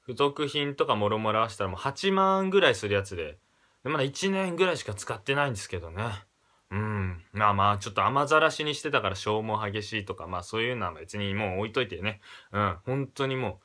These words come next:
う、ね。まあ鍵もかけて、なんかまあ鍵壊れてたからかけてなかったんだけど、もう関係ないですよね。うん。鍵かけてない僕も悪いとか絶対言いたくないですよね。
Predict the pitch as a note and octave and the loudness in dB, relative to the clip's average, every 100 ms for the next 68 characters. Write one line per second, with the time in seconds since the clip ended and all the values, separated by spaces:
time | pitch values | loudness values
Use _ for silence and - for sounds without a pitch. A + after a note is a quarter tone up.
0 | _ _ _ _ - B2 G2+ G#2+ G#2 B2 | _ _ _ _ -4 -4 -2 -4 -2 -2
1 | B2+ E3+ D#3+ D3+ A2+ G#2+ - A#2 G2 G2 | -2 -2 -4 -4 -6 -8 -12 -14 -12 -10
2 | G2+ G#2 G#2 A#2 A#2 B2+ A#2+ A#2 B2 G#2 | -8 -4 -4 -4 -8 -4 -2 -2 -2 -4
3 | G2+ F#2+ F#2+ - G2 G#2 F#2+ F#2 F#2+ - | -4 -2 -6 -8 -12 -10 -10 -8 -8 -8
4 | F#2+ G#2 D3+ D3 D3+ F3 F#3+ G3 G#2 A2 | -6 -2 0 0 0 2 4 2 -2 -4
5 | B2 _ _ _ G#2+ A2 F#2 E2+ _ - | -6 _ _ _ -2 0 0 -4 _ -20
6 | - - D#3 F#3+ D#3 F#3 A3+ F3+ C#3+ C3+ | -12 -4 -2 -2 -2 -4 0 2 4 2
7 | D3 C#3 _ _ _ B2+ A2+ E3 F3 F3+ | 0 -10 _ _ _ -4 -2 -2 4 4
8 | F3 F3+ F3+ B2+ - G2 G2+ G2+ D#3+ F3 | 4 2 0 -4 -2 -2 -2 2 4 4
9 | F3 F3 F#3 F#3 A#2 F#2+ E2+ G2+ G2+ | 2 0 2 2 2 -4 -2 -2 -2